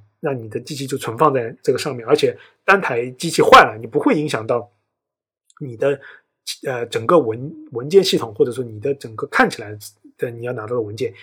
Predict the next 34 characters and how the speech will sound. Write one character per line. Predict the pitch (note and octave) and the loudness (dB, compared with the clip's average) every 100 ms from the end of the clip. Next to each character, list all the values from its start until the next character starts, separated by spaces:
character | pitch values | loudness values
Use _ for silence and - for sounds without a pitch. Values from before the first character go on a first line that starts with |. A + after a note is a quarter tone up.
| - _ | -20 _
因 | D3+ | 0
为 | D3+ | 0
你 | B2 | 0
的 | A#2+ | -6
文 | A2+ | 2
件， | D3+ C3 A#2 | 2 2 -2
比 | A2 | -10
如 | G#2+ | -6
说 | C#3 | -4
你 | A#2+ B2 | -4 -6
有 | A2+ | 2
三 | G3+ B3+ | 4 6
四 | - | 6
个 | D3 | 6
副 | - D#3+ | 4 -4
本， | G2+ - _ _ _ _ | -8 -14 _ _ _ _
啊， | A#2+ | -4
或 | D#3 | -4
者 | A#2 | -2
说 | C3+ | -6
三 | - F3 F#3 | 2 2 4
四 | - | 4
个 | E3 | 2
拷 | - G#2+ | 2 2
贝 | G#2+ C3+ - | 4 2 0
在 | B2 | -6
不 | - | -4
同 | D3 A2+ | -4 -6
的 | A2 | -12
机 | A#2+ | -12
器 | A#2 | -12
上， | G#2+ - _ _ | -12 -14 _ _
对 | - | -12
吧？ | - | -10